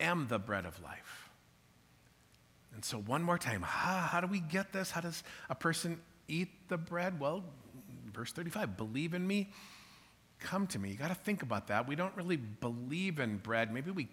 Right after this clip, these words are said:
come to bread a little bit. What Jesus is doing here with this confusing language is he's bringing a couple different fields of discourse together. What he's saying is, when you come to me and believe in me, you're feeding on me. You're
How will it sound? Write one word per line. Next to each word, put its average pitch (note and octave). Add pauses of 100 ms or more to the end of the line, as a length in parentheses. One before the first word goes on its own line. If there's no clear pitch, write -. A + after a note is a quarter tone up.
(140)
come F3
to F#3
bread F#3+
a G3
little G3
bit. G3+ (840)
What F#3+
Jesus A3+
is F#3+
doing G3
here E3
with D#3+
this C#3
confusing E3
language C3+
is B2+
he's B2
bringing F#3+
a D3
couple F3+
different D#3
fields D3+
of G#2+
discourse C3+
together. A2+
What B2+
he's G3
saying C#3+
is, A2 (580)
when C#3
you D#3+
come G#3
to F#3
me E3
and C#3+
believe C#3+
in C3+
me, B2
you're A#2+
feeding D3
on F#2+
me. F#2
You're F#2+